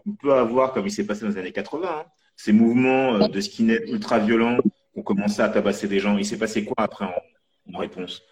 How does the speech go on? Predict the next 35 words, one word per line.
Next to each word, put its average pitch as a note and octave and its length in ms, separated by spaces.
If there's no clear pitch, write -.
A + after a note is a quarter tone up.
Bah, F2+ 80
les F#2 80
gens A2 100
se - 100
sont G2+ 120
organisés F2+ 480
aussi G#2 340
pour F2 100
se F2 60
battre. - 340
On F#2+ 100
a F#2+ 80
eu F#2+ 100
des F#2 320
mecs G2 300
qui - 80
sont - 140
battus, - 420
euh, G2+ 180
la F#2 180
nuit A2 160
dans A2 80
les G2 100
rues F#2 120
de - 60
Paris, A#2 460
euh, G#2+ 120
des F#2+ 100
batailles F#2 320
rangées F#2+ 420
avec G2 280
des, - 100
à F2 160
coups G2+ 260
de, F#2 240